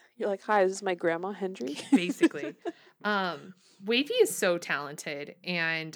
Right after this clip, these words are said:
Speaker 2: I
Speaker 1: Mm-hmm.
Speaker 2: am endlessly in love with Ten,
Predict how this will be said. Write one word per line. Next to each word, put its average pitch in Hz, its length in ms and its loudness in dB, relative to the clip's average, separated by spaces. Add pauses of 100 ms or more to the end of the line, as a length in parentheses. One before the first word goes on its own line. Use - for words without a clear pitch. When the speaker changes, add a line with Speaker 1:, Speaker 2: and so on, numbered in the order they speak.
Speaker 2:
I 185 420 0
Speaker 1:
Mm-hmm. 165 40 -6
Speaker 2:
am 160 500 -6 (840)
endlessly 240 580 0
in 180 160 -4
love 160 200 -4
with 165 120 -12
Ten, 151 440 -6